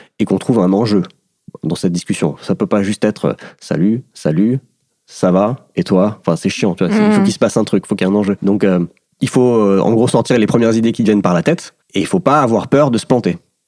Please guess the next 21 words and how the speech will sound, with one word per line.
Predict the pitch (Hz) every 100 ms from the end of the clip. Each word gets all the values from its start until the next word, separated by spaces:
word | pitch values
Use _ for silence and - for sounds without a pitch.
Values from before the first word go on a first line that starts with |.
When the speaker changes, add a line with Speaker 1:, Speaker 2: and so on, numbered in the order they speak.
| _ 196
Speaker 2:
Ouais. | 196
Speaker 1:
Et | 190
donc, | 139 196
euh, | 180
arrive | - 110 120
à | 110
dépasser | 117 110 127
cette | 117 -
peur, | 143 160
au | 87
départ, | 165 139 147 107
c'est | - 127
très | -
difficile | 98 110 - 143
parce | 92
que | -
tu | - 87
te, | 85 80
tu | -
te | 117 120
juges, | 135